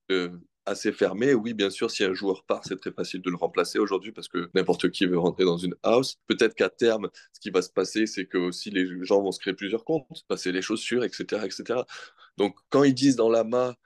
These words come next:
Trois premiers mois, difficile de donner des codes de validation, nous aussi, on en distribuera. » Ils en distribuent deux quand ils sont distribués en moins de, pff,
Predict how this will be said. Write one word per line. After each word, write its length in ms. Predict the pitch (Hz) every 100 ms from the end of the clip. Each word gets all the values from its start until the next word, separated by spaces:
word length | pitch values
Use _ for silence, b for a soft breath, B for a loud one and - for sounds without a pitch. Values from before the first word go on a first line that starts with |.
| b b -
Trois 160 | - 123
premiers 220 | 117 117
mois, 240 | 113 117
difficile 340 | 110 104 - 110
de 40 |
donner 200 | 107 104
des 100 | 101
codes 140 | 110
de 80 | 104
validation, 580 | 98 98 98 98 - 104
nous 120 | 101
aussi, 180 | 101 -
on 80 | 98
en 80 | 90
distribuera. » 540 | 90 - 92 95 127
Ils 100 | 101
en 40 | 101
distribuent 480 | 101 - 107 107
deux 240 | 104 120 123
quand 160 | -
ils 80 | 107
sont 100 | -
distribués 500 | 101 101 107 95 110
en 120 | 120
moins 180 | 104 107
de, 460 | 101 101 98 95 92
pff, 280 | - -